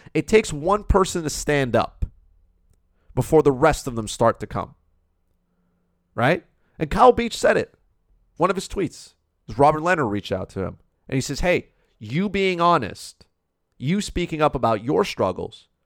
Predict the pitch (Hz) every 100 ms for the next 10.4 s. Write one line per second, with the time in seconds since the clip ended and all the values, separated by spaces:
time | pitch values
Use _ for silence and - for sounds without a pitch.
0 | _ _ _ - 139 135 131 120 123 104
1 | - 95 - - - - _ _ _ _
2 | _ _ _ _ _ _ _ _ _ _
3 | _ - - 101 - - - _ _ _
4 | - 143 165 98 - _ _ _ _ _
5 | _ _ _ _ _ _ _ _ _ _
6 | _ _ _ _ _ _ _ - 139 190
7 | 185 160 240 262 - 165 127 113 - 101
8 | - 71 - _ _ _ _ _ _ _
9 | _ _ _ _ _ _ - - - 127
10 | 117 82 -